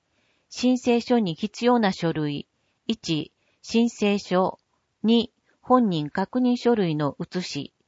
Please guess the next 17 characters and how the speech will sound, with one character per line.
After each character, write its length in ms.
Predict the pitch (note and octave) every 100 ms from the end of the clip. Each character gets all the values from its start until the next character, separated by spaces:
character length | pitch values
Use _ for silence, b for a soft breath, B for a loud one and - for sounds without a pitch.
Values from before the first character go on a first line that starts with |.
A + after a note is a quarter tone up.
| _ _ -
三、 420 | - A3 F#3 - _ _
受 240 | F3 B3
取 240 | A#3+ C4 B3
口 260 | - A#3+
座 180 | F#3+ D3+
を 40 | D3+
確 300 | F#3+ - A3+
認 200 | A#3 A3
で 140 | A3
き 120 | -
る 100 | E3+
書 180 | - F#3+
類 200 | G#3 G#3+
の 180 | A#3 -
写 240 | D#3 -
し、 340 | D#3 - D3 - _ _ _ _ _
四、 400 | - A3 G3 D3+